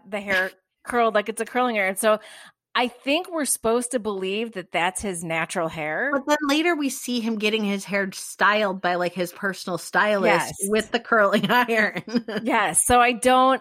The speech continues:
Speaker 1: I really don't get it. It's just some super high maintenance hair for anybody. <laughs> Like, it's just super, super, super extra.
Speaker 2: Correct. Yeah.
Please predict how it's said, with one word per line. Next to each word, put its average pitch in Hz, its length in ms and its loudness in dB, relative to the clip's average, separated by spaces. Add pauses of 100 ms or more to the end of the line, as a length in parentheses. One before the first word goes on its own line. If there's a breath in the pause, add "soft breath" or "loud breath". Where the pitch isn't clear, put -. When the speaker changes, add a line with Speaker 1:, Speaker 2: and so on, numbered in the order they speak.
(120)
Speaker 1:
I 226 120 4
really 247 460 0
don't 185 300 -4
get 151 180 -4
it. 117 240 -10
It's 220 300 -4
just 254 260 0
some 214 220 -2
super 285 920 2
high 214 300 0
maintenance 175 500 -4
hair 151 460 -2
for - 220 -6 (180)
anybody. 185 880 -2
<laughs> - 40 -20 (960 loud breath)
Like, 214 160 0
it's 220 200 0
just 262 220 4
super, 196 600 2
super, 202 800 2
super 214 400 2
extra. - 480 -4 (240)
Speaker 2:
Correct. - 560 -8
Yeah. 135 240 -6